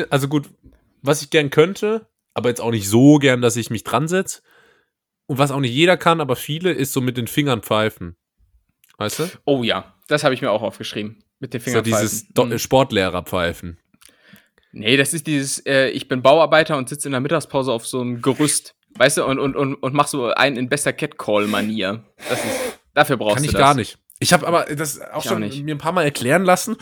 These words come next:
Speaker 1: Ja, machst einfach mal hier einen Finger und mach einmal da und mal, kann ich nicht.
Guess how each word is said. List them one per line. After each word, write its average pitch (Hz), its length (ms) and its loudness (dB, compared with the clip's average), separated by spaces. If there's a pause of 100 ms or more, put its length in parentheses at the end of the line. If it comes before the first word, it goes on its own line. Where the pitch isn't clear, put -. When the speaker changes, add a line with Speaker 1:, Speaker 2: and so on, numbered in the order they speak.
(180)
Speaker 1:
Ja, 190 120 6
machst 135 180 2
einfach 131 160 0
mal 135 480 -2
hier 160 100 -6
einen 147 80 -6
Finger 180 220 -4
und 175 140 -4
mach 151 160 -2
einmal 139 160 -2
da 180 200 2
und 160 60 -8
mal, 151 320 -2 (680)
kann 127 140 -4
ich 101 60 -8
nicht. 87 220 -14